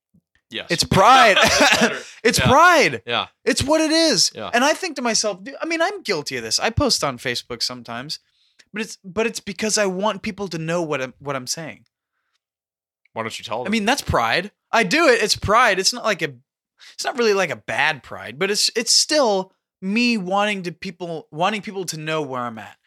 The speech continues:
Speaker 2: And
Speaker 1: Yeah.
Speaker 2: like,
Speaker 1: And
Speaker 2: I
Speaker 1: this is why, <clears throat> this is why I, I kind of cringe at some of the very broad stroke, um,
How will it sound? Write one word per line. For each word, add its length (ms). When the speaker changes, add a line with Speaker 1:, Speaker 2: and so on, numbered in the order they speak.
Speaker 2:
And 140
Speaker 1:
Yeah. 40
Speaker 2:
like, 240
Speaker 1:
And 100
Speaker 2:
I 20
Speaker 1:
this 200
is 200
why, 580
<clears throat> 120
this 640
is 160
why 480
I, 320
I 100
kind 320
of 120
cringe 640
at 120
some 240
of 120
the 180
very 500
broad 380
stroke, 580
um, 520